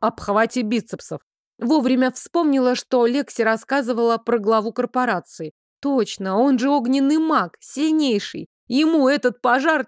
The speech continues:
тьфу! Сообщу руководителю о пожаре, а также вызову уборщиков, чтобы прибрать помещение после того, как огонь утихнет.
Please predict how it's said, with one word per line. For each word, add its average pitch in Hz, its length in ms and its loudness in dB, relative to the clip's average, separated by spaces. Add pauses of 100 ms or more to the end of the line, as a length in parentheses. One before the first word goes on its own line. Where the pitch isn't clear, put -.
тьфу! 330 400 -2 (320)
Сообщу 269 520 -2
руководителю 262 720 0
о 240 80 2
пожаре, 269 460 0
а 214 80 0
также 233 440 0
вызову 254 580 -2
уборщиков, 208 640 -2
чтобы 226 320 0
прибрать 233 600 0
помещение 240 580 0
после 233 300 -2
того, 240 280 0
как 220 200 -4
огонь 226 380 0
утихнет. 202 540 -10